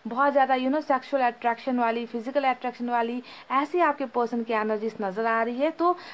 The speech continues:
अगर बदल कर आते हैं, सुधर कर आते हैं आपकी लाइफ में, क्योंकि आना तो है, हंड्रेड परसेंट आना तो इस इंसान को आपके पास ही है, Third party इन्हें कभी खुश नहीं कर सकती, चाहे ये कुछ भी कर ले। कुछ पलों का दिखावा, कुछ पलों का attraction,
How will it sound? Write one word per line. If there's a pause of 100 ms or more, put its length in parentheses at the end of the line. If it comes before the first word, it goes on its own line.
अगर
बदल
कर
आते
हैं,
सुधर
कर
आते
हैं
आपकी
लाइफ
में, (280)
क्योंकि
आना
तो
है, (420)
हंड्रेड
परसेंट
आना
तो
इस
इंसान
को
आपके
पास
ही
है, (540)
Third
party
इन्हें
कभी
खुश
नहीं
कर
सकती,
चाहे
ये
कुछ
भी
कर
ले। (400)
कुछ
पलों
का
दिखावा,
कुछ
पलों
का
attraction,